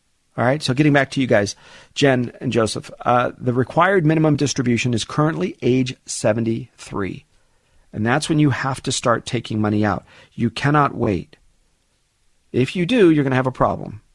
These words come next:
and the penalties. So we just make sure it's a formula. The companies do it, we do it, we send it out, and we say, "Hey, here's the number. This is what it's gonna take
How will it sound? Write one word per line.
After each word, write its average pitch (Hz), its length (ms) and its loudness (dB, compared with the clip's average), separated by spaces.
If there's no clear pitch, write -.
and 107 120 -2
the 104 60 0
penalties. 104 540 -4
So - 160 0
we 151 100 6
just 160 240 -2
make 202 160 0
sure 117 460 0
it's 135 160 -4
a 180 60 2
formula. 127 680 0
The 117 80 -8
companies 139 500 0
do 135 180 4
it, 135 100 0
we 127 220 4
do 127 200 4
it, 131 100 -4
we 120 140 2
send 123 280 0
it 117 80 2
out, 110 320 2
and 113 140 -2
we 120 100 2
say, 117 400 0
"Hey, 147 160 -2
here's 139 280 0
the 156 80 0
number. 143 460 0
This - 160 -10
is 123 140 -4
what 135 100 4
it's 135 120 -4
gonna 143 180 2
take 117 400 0